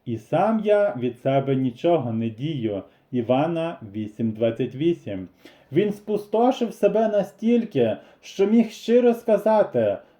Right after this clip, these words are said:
«Слова, що я вам говорю, говорю не від себе». Івана чотирнадцять десять. «А слово, що чуєте ви, не моє». Івана чотирнадцять двадцять чотири.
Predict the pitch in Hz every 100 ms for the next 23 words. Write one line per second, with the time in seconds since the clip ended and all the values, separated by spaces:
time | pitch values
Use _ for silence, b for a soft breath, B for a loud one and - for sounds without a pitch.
0 | _ - 123 113 117 170 - - 180 175
1 | 175 175 151 160 165 160 165 165 110 113
2 | 107 113 127 135 120 110 - 120 123 117
3 | 110 101 - b b 127 117 127 156 170
4 | 165 147 - - 117 110 104 107 107 -
5 | 104 101 104 101 107 98 b b b 123
6 | 139 - 214 226 202 202 196 202 240 233
7 | 226 131 120 110 98 - 117 113 113 104
8 | 113 135 113 b b - 120 117 135 165
9 | 160 156 - - 117 117 107 110 110 -
10 | 113 104 110 - 107 - 107 117 117 107